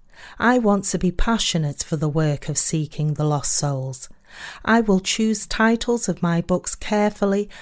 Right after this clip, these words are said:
and make the cover art neatly and go around distributing them and witnessing the gospel.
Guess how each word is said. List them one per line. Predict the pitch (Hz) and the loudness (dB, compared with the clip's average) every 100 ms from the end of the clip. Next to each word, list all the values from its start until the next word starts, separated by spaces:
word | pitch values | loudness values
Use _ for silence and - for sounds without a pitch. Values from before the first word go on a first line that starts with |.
| - | -2
and | 185 190 | 0 2
make | 185 208 220 | 4 4 2
the | 208 | -4
cover | 196 - 208 175 | -2 -2 0 0
art | 160 156 160 - 175 | 2 0 -2 -4 0
neatly | 170 156 - 139 127 - - - | 0 0 -4 -4 -6 -10 -18 -4
and | 151 151 | -2 2
go | 196 226 | 4 6
around | 233 190 180 175 - | 4 4 4 2 2
distributing | 214 - - 151 - 156 151 151 151 | 0 2 -2 -4 -2 -4 -2 -2 -2
them | 143 147 151 - - | -2 -2 -4 -6 -6
and | - 165 | 0 0
witnessing | 143 190 196 214 - 170 160 | 2 0 2 0 2 2 0
the | 151 | -2
gospel. | 147 147 131 - - 127 120 | -2 -2 0 -2 -4 -10 -12